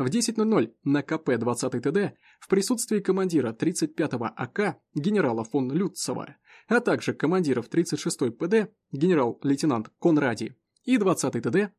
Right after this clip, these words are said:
отдаются приказы. При этом командир сто двенадцатого Т П двадцатый Т Д сообщает, что развилку дорог у Титовки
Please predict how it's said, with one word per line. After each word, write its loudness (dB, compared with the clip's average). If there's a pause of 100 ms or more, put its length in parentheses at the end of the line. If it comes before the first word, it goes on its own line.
отдаются -4
приказы. -2 (680)
При 6
этом 2 (280)
командир 4
сто 0
двенадцатого 0
Т -2
П 0
двадцатый -4
Т -2
Д -2 (340)
сообщает, 0
что 0
развилку 2
дорог 0
у -2
Титовки 0